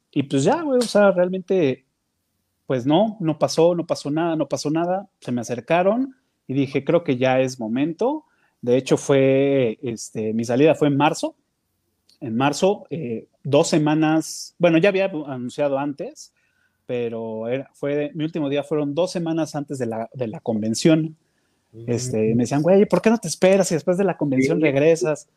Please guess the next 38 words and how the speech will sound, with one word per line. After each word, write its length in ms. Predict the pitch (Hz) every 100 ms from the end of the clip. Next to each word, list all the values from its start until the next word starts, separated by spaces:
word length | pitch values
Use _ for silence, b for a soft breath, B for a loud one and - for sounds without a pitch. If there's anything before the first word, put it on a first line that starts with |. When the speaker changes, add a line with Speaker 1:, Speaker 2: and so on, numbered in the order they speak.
| _ _ _
Speaker 1:
Y 60 | 147
dije, 160 | 143 160
"Pues 180 | 185
sí, 140 | 180 294
estaría 320 | 247 185 208
chingón, 400 | - 254 233 262
güey, 120 | 240 -
pero 320 | 143 135 135
pues 160 | - -
creo 160 | -
que 140 | - 202
ya 120 | 185
no 140 | 175
es 140 | 160 135
ético, 400 | 127 - - -
güey. 140 | -
O 20 | -
sea, 380 | 131 123 123 - _ _ _
voy 220 | 143 170 180
a 100 | 160
ir 160 | 165
y 560 | 220 139 117 113 120 113 _ _ _ _ _ _ _ _ _
ahora 300 | 127 160 170
ya 160 | 147
lo 140 | 160 139
veo 240 | 143 147
de 80 | 139
otra 200 | 139 143
forma", 320 | - 127 143
y 40 | 131
digo, 220 | 120 113
"Pues 240 | - 110
iba 180 | 151 165
a 60 | 156
ir". 280 | 156 214 330
Speaker 2:
Hubiera 320 | 139 135 135 135
ido, 320 | 131 120 -
ajá. 400 | 120 120 117 117